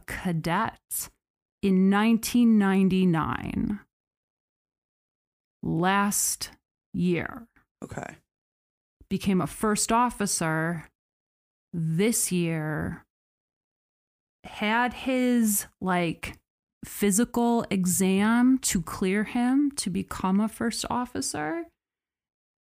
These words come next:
Speaker 1: in July, less than a month ago. He's been a first officer for weeks. He
Speaker 2: Hmm.
Speaker 1: has eighty-six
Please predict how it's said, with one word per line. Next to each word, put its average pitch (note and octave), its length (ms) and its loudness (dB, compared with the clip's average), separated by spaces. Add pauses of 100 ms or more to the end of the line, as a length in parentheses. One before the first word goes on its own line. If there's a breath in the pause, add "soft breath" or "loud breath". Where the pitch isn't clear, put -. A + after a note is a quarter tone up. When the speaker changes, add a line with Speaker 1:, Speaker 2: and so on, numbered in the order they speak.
(380)
Speaker 1:
in A#3 260 6
July, F3+ 920 0 (1160)
less F3+ 320 0
than F3+ 80 0
a E3 60 2
month D#3 240 -2
ago. - 220 -8 (580)
He's G#3+ 220 4
been A3 220 4
a G3+ 100 4
first F#3+ 280 0
officer F3 580 0
for E3 520 -4 (280)
weeks. - 800 -2 (800)
He G3 100 0
Speaker 2:
Hmm. D#3+ 60 0
Speaker 1:
has - 360 -4 (340)
eighty-six - 1400 0